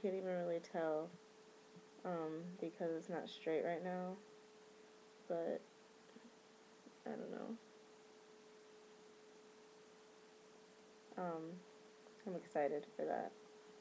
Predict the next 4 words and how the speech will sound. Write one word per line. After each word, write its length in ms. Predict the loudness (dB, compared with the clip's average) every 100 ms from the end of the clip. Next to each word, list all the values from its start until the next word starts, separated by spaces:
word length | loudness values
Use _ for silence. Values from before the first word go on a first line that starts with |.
| -16 -16 -16 -16 -14 -14 -14 -14 -14 -14 -18 -18 -18 -18 -14 -12 -2
Um, 540 | 2 2 2 0 -4 -8 -14 -16 -16 -14 -14 -16 -16 -16 -16 -16 -16 -16 -16 -16 -16 -16 -16 -16 -16 -16 -16 -14 -14 -16 -16 -16 -16 -14 -14 -14 -14 -14 -4
so, 520 | 4 6 8 8 4 0 -6 -14 -16 -16 -16 -14 0
one 420 | 6 10 10 10
last 300 | 10 8 4